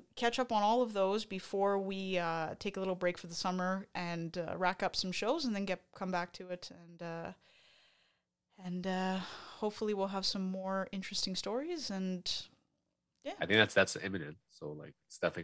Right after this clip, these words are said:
Speaker 2: gonna happen.
Speaker 1: I'm very excited.
Speaker 2: And, uh, very excited to share more stories with all of you. And, uh, again, uh, we thank you for, like, listening to us,
Speaker 1: Yeah.
Speaker 2: you know, 'cause, uh, 'cause we, we like that you listen to us.
Speaker 1: Yeah, and we like doing this. So hopefully
Speaker 2: Yeah,
Speaker 1: that
Speaker 2: this is fun, I guess.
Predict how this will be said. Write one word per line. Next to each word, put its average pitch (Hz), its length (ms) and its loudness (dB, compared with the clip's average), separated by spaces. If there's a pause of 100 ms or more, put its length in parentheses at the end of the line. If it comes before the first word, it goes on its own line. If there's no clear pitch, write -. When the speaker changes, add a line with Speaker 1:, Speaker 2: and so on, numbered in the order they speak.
Speaker 2:
gonna 80 120 -2
happen. 98 420 -8
Speaker 1:
I'm 180 60 -16
very 175 160 -6
excited. 80 260 -4
Speaker 2:
And, 80 320 -8
uh, 82 200 0
very 104 220 12
excited 95 380 8
to 90 100 -2
share 90 240 6
more 87 220 0
stories 90 320 -4
with 82 100 -10
all 90 180 4
of 95 120 -4
you. 104 160 4
And, 92 200 0
uh, 95 80 0
again, 139 400 10
uh, 95 120 10
we 110 140 6
thank 143 300 8
you 190 280 4
for, 92 120 -2
like, 87 200 -6
listening 87 440 -8
to 78 120 -6
us, - 380 -6
Speaker 1:
Yeah. 240 80 -2
Speaker 2:
you - 40 0
know, 78 300 0
'cause, 73 360 -12
uh, 71 200 -14 (120)
'cause 87 140 -14
we, 107 160 -4
we 131 140 2
like 139 240 10
that 87 80 2
you 80 100 -2
listen - 360 -8
to - 100 -20
us. - 300 -20
Speaker 1:
Yeah, 302 120 2
and 214 80 2
we 233 100 4
like 262 180 4
doing 180 180 0
this. - 260 -8 (200)
So - 340 -8 (320)
hopefully 208 300 6
Speaker 2:
Yeah, 220 60 12
Speaker 1:
that - 40 12
Speaker 2:
this 202 160 10
is 262 120 8
fun, 175 260 8
I 76 60 2
guess. 73 320 -6